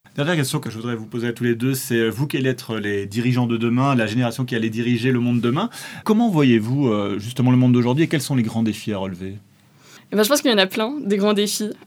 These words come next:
Speaker 2: Euh, moi, euh, ce qui m'intéresse particulièrement, c'est, euh, la question de justice, de justice sociale. Et je me rends compte que c'est incroyable les progrès qu'on a pu faire grâce à notre fonctionnement, euh, capitaliste du monde, à quel point ça a tiré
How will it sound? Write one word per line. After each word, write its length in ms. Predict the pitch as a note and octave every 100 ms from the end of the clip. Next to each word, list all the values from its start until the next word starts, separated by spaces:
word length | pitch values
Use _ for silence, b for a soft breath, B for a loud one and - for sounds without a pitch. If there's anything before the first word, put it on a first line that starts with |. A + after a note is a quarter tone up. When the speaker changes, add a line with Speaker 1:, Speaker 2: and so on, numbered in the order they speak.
| _
Speaker 2:
Euh, 800 | G3 G3 F#3+ F#3+ F#3+ F#3+ F#3+ F#3+
moi, 460 | G3 G3+ G#3+ A#3 A#3
euh, 60 | G#3+
ce 100 | -
qui 80 |
m'intéresse 340 | G#3+ G3+ G3 F#3+
particulièrement, 640 | G3+ G3 - G#3 G3+ G#3+
c'est, 320 | G#3+ - G3+
euh, 140 | F#3+ F3+
la 100 | F#3+
question 300 | F#3+ F#3+ G3+
de 80 |
justice, 580 | F#3+ F#3+ - G3 G3 - -
de 120 | A3 F#3+
justice 340 | G3+ G3 -
sociale. 500 | - G3 G#3 F#3 F#3+ B B B -
Et 80 | F#3+
je 80 |
me 60 | F#3+
rends 80 | G3
compte 260 | A#3 A3+
que 220 | - G#3+ G3+
c'est 180 | - -
incroyable 400 | A3 A3 A#3 G#3+
les 80 | F#3
progrès 460 | F#3 - G#3 G#3+
qu'on 160 | A3 G#3
a 80 | F#3
pu 120 | F#3+
faire 380 | - F#3+ G3+ G3
grâce 320 | F#3+ - F#3 G3+
à 60 |
notre 380 | F#3+ F#3 - F3+
fonctionnement, 580 | F3+ G3 F#3+ F#3+ F#3 F#3
euh, 140 | F3+ F3+
capitaliste 520 | G3 F#3+ G3+ G3+ F#3
du 120 | F#3+
monde, 260 | F3 F#3 G3
à 100 | F#3
quel 160 | F#3
point 140 | F#3 F#3+
ça 120 | F#3+
a 40 |
tiré 380 | F#3 - F#3+ G3